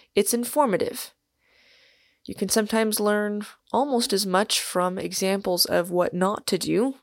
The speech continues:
as you can from examples of what to do. I think what's trickiest about reading this trilogy is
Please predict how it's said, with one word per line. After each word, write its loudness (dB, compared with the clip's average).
as -4
you -8
can -4
from -4
examples -2
of -2
what -2
to -2
do. -4
I 2
think 0
what's 4
trickiest -2
about 2
reading 2
this 0
trilogy -4
is 2